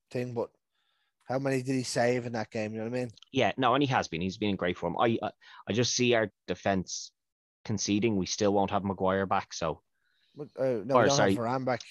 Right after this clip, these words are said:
Speaker 2: we won't have Varane back, which is a big plus for us. I still think there's a, a frailty there,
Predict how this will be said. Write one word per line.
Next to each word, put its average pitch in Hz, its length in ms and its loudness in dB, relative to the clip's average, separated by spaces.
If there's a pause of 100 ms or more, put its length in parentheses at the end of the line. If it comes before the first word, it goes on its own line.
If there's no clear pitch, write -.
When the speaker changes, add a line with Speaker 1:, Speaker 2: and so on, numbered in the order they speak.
Speaker 2:
we 117 60 -12
won't 104 200 4
have 98 120 2
Varane 92 340 2
back, 87 260 0
which - 160 -4
is 90 120 -4
a 85 40 -6
big 90 280 -2
plus - 220 -2
for - 140 -4
us. - 140 -4 (100)
I 67 200 0
still 113 320 2
think 107 180 -2
there's 101 160 0
a, 95 200 2 (260)
a 95 160 -4
frailty 101 500 0
there, 98 260 2